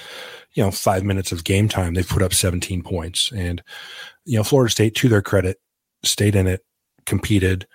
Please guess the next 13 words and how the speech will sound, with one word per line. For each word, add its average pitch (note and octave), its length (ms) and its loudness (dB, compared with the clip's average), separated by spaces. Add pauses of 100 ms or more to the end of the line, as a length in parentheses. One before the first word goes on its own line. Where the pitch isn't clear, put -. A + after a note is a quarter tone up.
(120)
fought G2 300 -2
back. F#2 460 -6 (100)
Um, F#2 400 -2
they A2+ 100 2
got A2 280 2 (260)
to G2+ 300 0
within F#2+ 520 -2 (540)
six, - 680 -2 (120)
uh, F2 280 -6 (560)
final G2+ 300 0
score G2+ 260 0
thirty-four G2 580 2
twenty-eight, F#2 800 -4